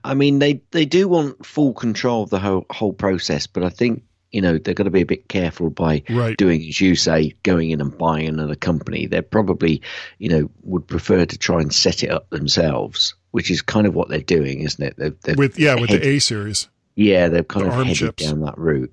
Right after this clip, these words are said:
Speaker 1: but, um, you know, not completely there. But, uh,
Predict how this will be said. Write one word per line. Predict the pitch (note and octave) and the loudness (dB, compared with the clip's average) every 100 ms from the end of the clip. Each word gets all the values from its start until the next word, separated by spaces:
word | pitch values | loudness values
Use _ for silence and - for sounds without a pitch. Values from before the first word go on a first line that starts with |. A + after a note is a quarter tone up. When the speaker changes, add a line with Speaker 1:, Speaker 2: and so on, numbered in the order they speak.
| _ | _
Speaker 1:
but, | D#2+ D#2 - | -8 -8 -6
um, | D2+ D2 D2 - - - | -4 -2 -4 -6 -10 -8
you | D#2 | -4
know, | D2 - | -4 -4
not | F2+ - | -6 -4
completely | - D2 - D2+ - C2+ | -6 -4 -2 -2 -2 -4
there. | C2+ A1+ G1+ - _ - | -2 -2 -6 -10 _ -20
But, | - - - | -20 -10 -6
uh, | - | -6